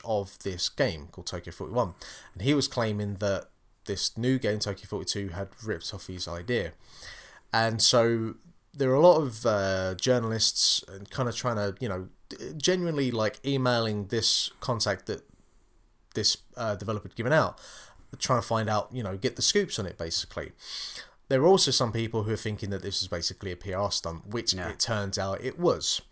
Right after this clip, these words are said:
Speaker 2: Yeah.
Speaker 1: And so there was a whole bunch of stuff, um,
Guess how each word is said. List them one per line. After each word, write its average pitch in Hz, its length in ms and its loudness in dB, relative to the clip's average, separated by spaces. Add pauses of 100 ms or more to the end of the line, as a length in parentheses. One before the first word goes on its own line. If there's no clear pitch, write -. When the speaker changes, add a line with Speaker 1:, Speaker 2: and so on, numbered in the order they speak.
(180)
Speaker 2:
Yeah. - 60 -10 (460)
Speaker 1:
And 127 340 2
so 131 500 6
there 131 140 4
was 120 80 -4
a 123 60 2
whole 160 180 4
bunch 151 220 2
of 110 80 0
stuff, - 560 0 (100)
um, 101 560 -2